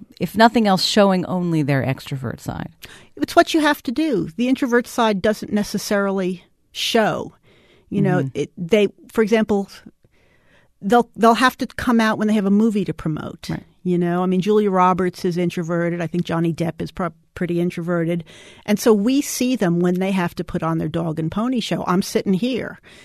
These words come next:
Speaker 2: you know, and I'm gonna be all over everywhere as much as I possibly can <laughs> the next couple of months because I have something to sell. And I think that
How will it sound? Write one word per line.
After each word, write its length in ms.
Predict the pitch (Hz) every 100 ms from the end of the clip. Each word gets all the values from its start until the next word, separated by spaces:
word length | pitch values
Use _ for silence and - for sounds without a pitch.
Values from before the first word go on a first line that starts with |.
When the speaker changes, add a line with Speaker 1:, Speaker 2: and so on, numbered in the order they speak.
| - -
Speaker 2:
you 140 | 175
know, 180 | 170 170
and 80 | 175
I'm 180 | 185 196
gonna 180 | 190
be 200 | 175 175 - _ _ _ -
all 240 | 196 196
over 260 | 190 190 180
everywhere 540 | 196 208 220 170 165
as 140 | 165 -
much 160 | 180
as 80 | 180
I 100 | 165
possibly 460 | 160 175 - 180 170
can 300 | - 220 214
<laughs> 20 |
the 100 | 247
next 240 | 233 262
couple 300 | - 190 185
of 100 | 180
months 260 | 185 175 175
because 300 | - 170 170
I 60 | 165
have 180 | 160
something 340 | 160 160 160 151
to 80 | 160
sell. 420 | - 202 156 156 - - - - - _ -
And 280 | 202 202 208
I 80 |
think 300 | 202 262 262
that 160 | 285 247